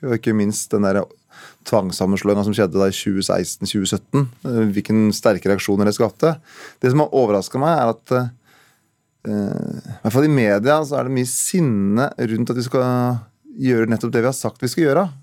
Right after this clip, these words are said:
og lytte på folk. Og det, når ordføreren i Kristiansand, som jeg mener er en veldig dyktig og flink mann, han sa jo akkurat det samme også i november selv. Han uttalte jo at det ble oppfattet som udemokratisk å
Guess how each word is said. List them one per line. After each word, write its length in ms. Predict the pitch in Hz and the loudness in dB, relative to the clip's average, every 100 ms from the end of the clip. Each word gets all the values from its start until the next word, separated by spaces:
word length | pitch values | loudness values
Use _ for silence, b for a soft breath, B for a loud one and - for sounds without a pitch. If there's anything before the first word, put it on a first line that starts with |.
| _ | _
og 120 | 170 151 | -4 -2
lytte 200 | 151 135 | -2 -4
på 140 | 147 | -2
folk. 380 | 175 175 - - - B B B B B B B B _ 131 | -2 -2 -4 -16 -20 B B B B B B B B _ 0
Og 80 | |
det, 140 | 135 143 147 139 135 | 2 4 4 2 2
når 480 | 131 131 135 131 127 | 0 2 2 2 2
ordføreren 640 | 123 110 - 104 107 117 117 | 2 0 0 0 2 0 0
i 140 | 117 117 | 0 0
Kristiansand, 340 | 113 110 120 | -4 -2 -2
som 80 | 131 | -2
jeg 80 | 113 | 0
mener 140 | 104 | 0
er 80 | 110 | 0
en 80 | 101 | 0
veldig 180 | 101 107 101 | 0 -2 -6
dyktig 480 | 110 113 117 - 110 | -6 -4 -6 -4 -4
og 60 | |
flink 180 | 110 104 | -2 -2
mann, 220 | 110 127 127 | -2 -2 -4
han 80 | |
sa 160 | 120 131 | -2 0
jo 80 | 139 | 0
akkurat 240 | 139 117 | 0 -8
det 60 | 127 | -4
samme 400 | 131 98 98 110 | -4 -2 -2 -2
også 400 | - - - 113 | -4 -8 -4 -2
i 220 | 104 104 | 0 0
november 320 | 107 101 95 113 | 0 0 -2 -2
selv. 380 | - 156 170 B B B B B B | 0 0 -2 B B B B B B
Han 160 | 139 123 | -2 0
uttalte 320 | - 110 107 | 2 0 2
jo 80 | 117 | -2
at 80 | 127 | 0
det 80 | |
ble 80 | 120 | 0
oppfattet 480 | 92 - 101 - 110 | -2 -4 -4 -4 -2
som 160 | 123 117 113 - | -2 -2 -6 -2
udemokratisk 840 | 143 120 92 95 107 98 - | 2 2 0 0 -2 -2 -4
å 60 | - | -4